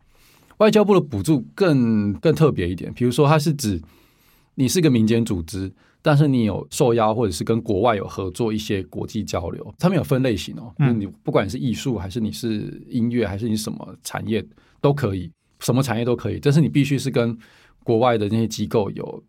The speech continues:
Speaker 1: 国际事务的交流。比如说，
Speaker 2: 嗯。
Speaker 1: 他们有优先补助一些几个，几个重点，我觉得这边要提一下。你有没有去维护或争取台湾在这些国际组织的权益？你有没有做到这件事？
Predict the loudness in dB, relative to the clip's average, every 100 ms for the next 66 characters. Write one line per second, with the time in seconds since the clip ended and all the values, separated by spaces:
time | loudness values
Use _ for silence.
0 | -4 -2 0 -2 -2 -2 -4 -4 -4 -4
1 | -4 -8 -14 -6 0 2 2 2 0 -6
2 | -2 2 4 4 4 4 2 0 0 0
3 | 0 -2 -2 -8 -6 -8 _ -6 -4 -2
4 | -2 -4 -8 -4 0 0 0 0 0 -2
5 | -6 -6 -6 -8 -10 -20 _ _ _ 2
6 | 4 4 4 2 4 2 4 4 4 2
7 | 4 2 0 -2 -6 -10 _ _ -2 2
8 | 2 2 2 2 0 -2 -2 -2 0 -2
9 | -2 -6 -6 -4 -6 -6 -8 -6 -8 -8
10 | _ _ _ _ 0 2 2 2 0 0
11 | -4 -4 -6 -6